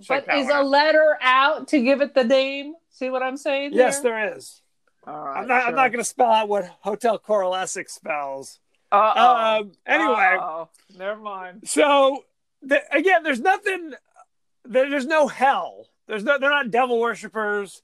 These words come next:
Speaker 1: There's no demons or devils running around. Basically, they came, they must have come up with the title first, and then they tried to shoehorn, well, like, what can we do? Why does it have to be a hotel at all, is the question. 'Cause, I mean, there could have been just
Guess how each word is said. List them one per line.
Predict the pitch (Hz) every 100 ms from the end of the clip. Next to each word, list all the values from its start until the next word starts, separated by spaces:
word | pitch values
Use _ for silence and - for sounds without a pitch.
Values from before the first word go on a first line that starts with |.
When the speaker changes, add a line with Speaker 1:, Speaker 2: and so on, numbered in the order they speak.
| _
Speaker 1:
There's | - 208
no | 269 226
demons | 233 247 240 233 226
or | 208
devils | 180 226 220 214 160
running | 208 202
around. | 196 190 185 190 185 _ _ _ _
Basically, | 254 359 302 349
they | 302
came, | - 262 254 -
they | 220
must | 233 311 -
have | 262
come | 254 262
up | 214
with | -
the | 202
title | 208 208 196
first, | 175 190 202 220 - _
and | - 214
then | 233
they | 233
tried | - 226
to | 214 185
shoehorn, | - - 269 196 220 214 208
well, | 202
like, | 202 190
what | 262 -
can | 247
we | 220
do? | 202 180 _ _ - _ _ _ -
Why | 233 330
does | 330
it | 330
have | 311 -
to | 254
be | 294
a | 254
hotel | 269 - 269 262
at | 233
all, | 226 165 101 _ _ _ _ _
is | 202 175
the | 165
question. | 208 156 - - _ _
'Cause, | 247 240
I | 254
mean, | 254
there | 269 320
could | 349 339
have | 254
been | 254 233
just | 240 233 - -